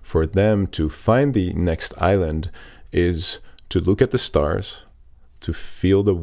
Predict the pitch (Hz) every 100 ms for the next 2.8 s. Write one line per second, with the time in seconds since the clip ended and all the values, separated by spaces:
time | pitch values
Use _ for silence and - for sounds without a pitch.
0 | 78 82 104 - 98 85 - 76 85 -
1 | 120 139 - - - 95 82 - 82 85
2 | 104 117 - 104 117 - 147 160